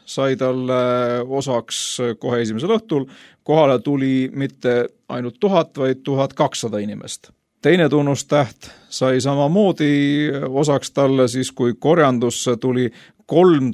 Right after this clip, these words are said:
dollarit rohkem, kui oli selle ruumi rendiks vajalik. Nii et noh, see ei olnud mitte see, et jutlustaja tahtis endale uut autot osta, vaid et, äh, kulud saaks kaetud ja kolm dollarit rohkem tuli.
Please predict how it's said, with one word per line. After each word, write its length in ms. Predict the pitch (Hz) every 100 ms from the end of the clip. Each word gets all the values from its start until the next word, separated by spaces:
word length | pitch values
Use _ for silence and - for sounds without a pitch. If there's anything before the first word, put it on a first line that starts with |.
| 147
dollarit 560 | 156 151 135 123 117
rohkem, 580 | 131 151 - - 107 107 - _ _ _ _
kui 640 | - 135 131 123 123 120 117 117
oli 300 | 127 123 117
selle 280 | 113 117 117
ruumi 300 | 131 131 120
rendiks 420 | 127 120 110 -
vajalik. 520 | 113 101 - - - - _ _
Nii 80 | 110
et 80 | 98
noh, 80 | 107
see 160 | -
ei 60 | 123
olnud 100 | 117
mitte 240 | 117 113
see, 160 | 117 120
et 80 | 107
jutlustaja 440 | 113 110 - 110
tahtis 320 | 110 110 113 113
endale 260 | 113 110
uut 160 | 117 113 156
autot 280 | 156 117 117
osta, 300 | 113 - 107 - - -
vaid 300 | 113 117 113
et, 260 | 113 110 -
äh, 300 | 117 110 110 107
kulud 260 | 147 117
saaks 220 | - 110 -
kaetud 440 | 113 107 - 98
ja 80 | 101
kolm 280 | 127 131 113
dollarit 380 | 127 120 113 117
rohkem 400 | 117 - 98 101
tuli. 240 | 107 95